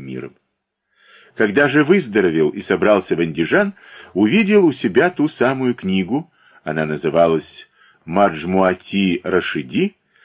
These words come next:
и вспомнил, что еще не рассчитался за нее с Бинои. Маджмуати Рашиди, сборник Рашида,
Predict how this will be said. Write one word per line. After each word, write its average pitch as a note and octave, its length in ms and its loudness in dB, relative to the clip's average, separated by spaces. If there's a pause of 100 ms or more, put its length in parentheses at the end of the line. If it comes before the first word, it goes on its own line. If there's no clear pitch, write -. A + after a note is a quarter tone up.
(280)
и A#3 120 2
вспомнил, G#3 640 0
что - 180 -6
еще - 280 -2
не F#2+ 140 2
рассчитался F2+ 760 0
за F2+ 140 -6
нее G2+ 440 -2
с - 160 -16
Бинои. C#2+ 540 -4 (1900)
Маджмуати D#3 880 2
Рашиди, B2 720 0 (240)
сборник D#3+ 720 0
Рашида, C#2+ 720 -6